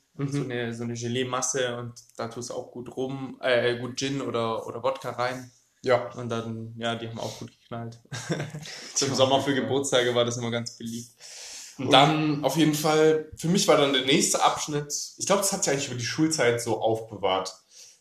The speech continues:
Speaker 1: Vielleicht ist man dann ein bisschen mehr auf Longdrinks eingegangen, auch später schon. Aber ich würd sagen, der nächste große Abschnitt kam dann mit Anfang vor Uni für mich.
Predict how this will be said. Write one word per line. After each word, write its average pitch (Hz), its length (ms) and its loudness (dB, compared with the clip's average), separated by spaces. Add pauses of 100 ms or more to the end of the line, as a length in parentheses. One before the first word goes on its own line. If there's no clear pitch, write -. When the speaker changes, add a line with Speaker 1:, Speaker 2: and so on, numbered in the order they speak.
Speaker 1:
Vielleicht 143 360 6
ist 156 120 0
man 127 100 4
dann 120 160 4
ein 120 60 0
bisschen 139 260 4
mehr 127 120 8
auf - 160 4
Longdrinks 151 520 2 (200)
eingegangen, 135 440 0
auch 113 100 0
später 139 380 -4
schon. 139 400 -4 (640)
Aber 120 400 6
ich 117 140 2
würd 113 80 -4
sagen, 120 260 8
der 117 120 2
nächste 123 280 2
große 127 260 0
Abschnitt 123 320 0
kam 120 200 2
dann 110 160 2
mit 107 240 -4
Anfang 120 400 -2
vor - 240 -8
Uni 160 240 -2
für 156 120 -10
mich. 151 300 -6